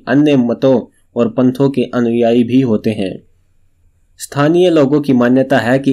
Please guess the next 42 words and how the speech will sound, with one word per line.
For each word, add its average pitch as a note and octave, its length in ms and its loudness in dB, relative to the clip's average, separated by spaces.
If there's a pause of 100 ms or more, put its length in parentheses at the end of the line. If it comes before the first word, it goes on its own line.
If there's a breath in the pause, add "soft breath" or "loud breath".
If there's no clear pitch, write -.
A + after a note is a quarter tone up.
(140)
इस B2+ 140 -2
मंदिर A#2+ 360 0
में B2 220 2
भगवान A2 440 -2
श्री A#2 240 -2
राम A#2 260 -2
स्वयं A#2+ 400 -2
आ G#2 120 -2
चुके G#2 260 -4
हैं। G#2 260 -4 (560)
कहते A#2 260 -2
हैं C#3+ 240 0
इस C3+ 200 -2
मंदिर C3 320 2
में C3+ 120 0
स्थापित B2+ 500 -2
हनुमान A2+ 380 0
जी B2+ 140 0
की B2+ 140 -2
मूर्ति A2+ 400 -2
स्वयंभू A#2 580 0
है, G2+ 280 -6 (500)
जो C3 140 0
जमीन A#2+ 380 0
के C3 140 -2
अंदर B2 320 -2
से C3+ 160 -4
प्रकट A#2+ 400 -6
हुई A2 120 0
थी। - 400 -6 (1200)
स्थानीय F#3 540 0
नागरिकों C#3+ 540 2
के C#3 120 0
अनुसार A#2 480 0
वर्तमान C#3 580 0
में C3+ 100 2
जहां A#2 280 -2
मंदिर B2+ 300 2
स्थित C#3+ 360 -2
है, G#2 240 -4 (280 soft breath)
वहां B2+ 300 0
एक B2+ 220 -2